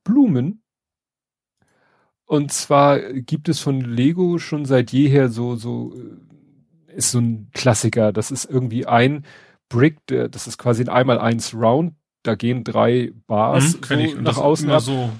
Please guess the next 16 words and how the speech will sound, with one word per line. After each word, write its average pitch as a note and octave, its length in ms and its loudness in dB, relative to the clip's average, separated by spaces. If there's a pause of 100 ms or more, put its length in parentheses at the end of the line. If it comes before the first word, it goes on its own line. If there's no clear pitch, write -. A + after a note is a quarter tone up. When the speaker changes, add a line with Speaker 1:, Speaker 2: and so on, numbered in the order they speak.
(100)
Speaker 2:
so C#3 180 -14
richtig B2 240 -6 (260)
Speaker 1:
So C#3+ 60 -10
Speaker 2:
Blü-, F3 160 -2 (240)
blütenmäßig, B2 960 4
Speaker 1:
Ja. - 60 -8
Speaker 2:
so A2+ 100 -6
ein, G#2+ 180 -4
Speaker 1:
Genau. A#2 200 -4
Speaker 2:
ja, G#2 140 -4
Speaker 1:
Ja. A2 60 -10 (100)
Speaker 2:
Gänseblumenmäßig. A2 1040 0 (140)
Ja. A2 80 -2
Speaker 1:
Genau. B2 360 2 (180)
Und, B2 680 -2
äh, C3+ 300 0